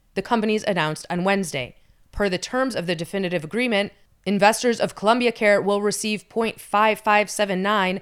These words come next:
of a subordinate voting share of Cresco for each Columbia Care share they hold. Transaction is expected to close in Q four twenty twenty-two. And Canadian licensed producer Aurora Cannabis has announced an agreement to acquire Terra Pharma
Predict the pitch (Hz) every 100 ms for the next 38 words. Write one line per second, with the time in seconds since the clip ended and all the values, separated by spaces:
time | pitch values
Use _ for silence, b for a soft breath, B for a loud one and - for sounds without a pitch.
0 | - 196 202 190 202 156 190 233 220 196
1 | - 165 180 185 180 - 160 - - -
2 | 226 - 160 160 B - 208 208 233 -
3 | 202 185 185 180 - 170 170 165 160 147
4 | 151 156 147 147 254 139 - b _ -
5 | 208 196 196 202 208 - 165 - - 233
6 | - 226 - 180 175 - 202 - 175 160
7 | 160 160 - 156 151 - 147 139 139 -
8 | 147 107 _ _ _ _ - 226 233 233
9 | 247 277 269 233 247 254 254 240 - 226
10 | 185 240 220 202 190 175 208 277 285 -
11 | 160 156 165 180 190 180 180 180 180 180
12 | 180 185 196 208 b b - - 220 220
13 | 233 220 208 - 226 214 - 233 254 151